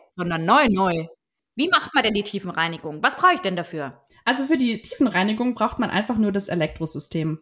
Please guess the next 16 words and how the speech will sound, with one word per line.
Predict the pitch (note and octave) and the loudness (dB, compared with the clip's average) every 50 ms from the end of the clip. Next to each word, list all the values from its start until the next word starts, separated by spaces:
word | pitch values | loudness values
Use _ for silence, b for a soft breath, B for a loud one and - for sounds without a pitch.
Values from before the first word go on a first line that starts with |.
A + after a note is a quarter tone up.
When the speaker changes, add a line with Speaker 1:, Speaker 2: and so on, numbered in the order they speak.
| - | -10
Speaker 2:
vom | - - E3+ D#3+ D#3+ D#3+ D3+ D3 - - | -6 -2 0 0 0 0 -2 -4 -6 -4
Hühler. | F3 A3+ B3 B3+ C4 B3+ A#3+ | -2 0 2 2 4 2 2
Das | G#3 G3 - | 2 -2 -4
ist | F#3 - - | -6 -6 -6
das | E3 - - | -6 -2 0
rote | A3+ C#4+ D4 D4 C4 | 2 2 2 2 0
System | - A#3 A3+ - - A#3+ A#3 A#3 A#3 A#3 A#3 A#3 B B B B B B | -4 -4 -6 -4 -2 0 0 0 0 -2 -4 -8 B B B B B B
mit | F#3 F3+ F3+ - - - F3 | -2 -2 -2 -2 -4 -2 0
der | E3 E3 E3 F3 | 0 0 2 2
Ventus | F3+ G3 G3 - F3+ - - | 0 0 0 -2 -4 -4 -4
Elektrobürste | E3 E3 G3+ - - - C4+ B3+ B3+ A#3+ B3 B3 B3 - - A3+ A#3 A#3 A#3 A3+ - - _ | -4 -4 -4 -4 -4 -6 -8 -6 -2 -2 -2 -2 -2 -4 -4 -4 -4 -4 -6 -8 -12 -10 _
und | - G3 F#3+ F#3+ F#3 F3+ - - - - | -2 0 0 2 0 0 -2 -6 -6 -6
die | G3 F#3 | -6 -4
schließe | - G3 G3 F#3+ - D#3+ | -2 -4 -4 -4 -4 -8
ich | - - - | -8 -4 -2
an, | A3+ B3+ C#4 C#4+ D4 | 0 2 2 0 -2